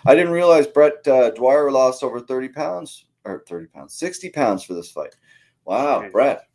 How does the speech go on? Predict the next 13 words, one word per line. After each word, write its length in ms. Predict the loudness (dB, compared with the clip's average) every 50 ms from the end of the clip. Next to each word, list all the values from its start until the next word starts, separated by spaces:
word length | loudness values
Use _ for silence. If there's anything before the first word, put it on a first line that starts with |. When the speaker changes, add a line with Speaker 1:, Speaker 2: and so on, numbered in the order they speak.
| _ _ _ _ -20 -8
Speaker 1:
Whew. 320 | -2 0 2 2 2 0 -2
Speaker 2:
He 100 | -4 -8
was 140 | -8 -10 -12
shredded. 680 | -14 -18 -14 -12 -8 -2 2 2 2 2 0 -2 -4 -6 _ _ _
That's 200 | -8 -8 -8 -6
Speaker 1:
Yeah. 100 | -6 -4
Speaker 2:
shocking, 300 | -2 0 -2 -2 -4 -6
man. 240 | -8 -8 -8 -8 -8
Good 240 | -8 -8 -8 -8 -8
job. 360 | -8 -4 -2 0 0 0 -2
Like, 180 | -6 -10 -8 -6
Speaker 1:
Well 200 | -4 -4 -4 -2
done. 380 | -2 -2 -2 -2 -4 -6 -12